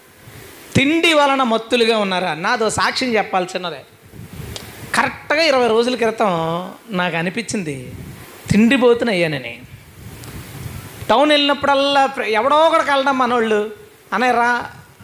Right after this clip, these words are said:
అంటాం, బిర్యానీ తినేయడం. సరే రావడం, సగం పని చేయడం, నిద్ర వచ్చి పడుకోవడం, ఎందుకంటే మత్తు వస్తుంది బిర్యానీ తింటే. అందుకే ప్రభు చెప్పి, "తిండి వలన మత్తు వల్ల" అన్నాడు. బాగా తింటున్నాను, పడుకుంటున్నాను,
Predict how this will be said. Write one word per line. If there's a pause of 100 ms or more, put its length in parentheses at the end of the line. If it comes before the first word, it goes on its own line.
అంటాం,
బిర్యానీ
తినేయడం. (1000)
సరే (120)
రావడం,
సగం
పని
చేయడం,
నిద్ర
వచ్చి
పడుకోవడం,
ఎందుకంటే
మత్తు
వస్తుంది
బిర్యానీ
తింటే. (640)
అందుకే
ప్రభు
చెప్పి,
"తిండి
వలన
మత్తు
వల్ల"
అన్నాడు. (800)
బాగా
తింటున్నాను,
పడుకుంటున్నాను,